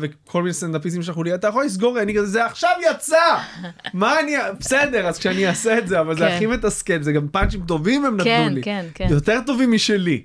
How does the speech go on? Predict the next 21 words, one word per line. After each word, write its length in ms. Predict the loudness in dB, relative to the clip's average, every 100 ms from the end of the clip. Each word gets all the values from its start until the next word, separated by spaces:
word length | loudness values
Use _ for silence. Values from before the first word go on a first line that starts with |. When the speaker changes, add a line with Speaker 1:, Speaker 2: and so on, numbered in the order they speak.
| -6
Speaker 2:
בטוח. 380 | -8 -2 0 2 0 -2
Speaker 1:
<laughs> 140 | -4 0
כן. 280 | 0 0 -2 -6
Speaker 2:
טובים 300 | -2 0 0
נקודה. 420 | -2 -4 -2 0
Speaker 1:
טובים 360 | 2 2 0 0
נקודה. 540 | -2 -2 -2 -2 -2
Speaker 2:
כן. 60 | -4
Speaker 1:
אה, 300 | -2 0 0 -2
אבל 540 | -2 -2 0 0 -2 -12
יש 380 | -12 -2 -2 0
תהליך 360 | 0 0 0 -4
שאת 180 | -6 -4
עוברת 340 | -4 -4 -2
לבד 360 | -2 0 0 0 -4
ב-, 60 | -6 -6 -2
בכתיבה, 640 | -2 -2 -6 -6 -4 -4
או 140 | -4 -6
ש- 140 | -4 -6 -6 -12 _ _ _ _ -4
Speaker 2:
שוב, 180 | 0
Speaker 1:
תמיד 40 | 2